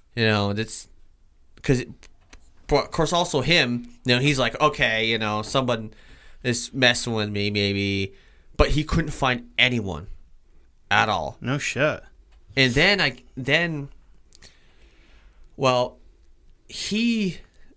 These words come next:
Speaker 1: so he sees this. Well, unbeknownst to him, Vicky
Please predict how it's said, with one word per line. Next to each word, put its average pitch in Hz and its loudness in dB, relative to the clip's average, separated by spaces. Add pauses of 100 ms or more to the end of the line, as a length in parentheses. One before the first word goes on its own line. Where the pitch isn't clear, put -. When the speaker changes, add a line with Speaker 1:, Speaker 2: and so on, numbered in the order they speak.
(1400)
Speaker 1:
so 143 -2
he 202 0
sees 190 2
this. 117 0 (360)
Well, 123 4
unbeknownst 180 0
to - -8
him, 117 0 (400)
Vicky 120 -2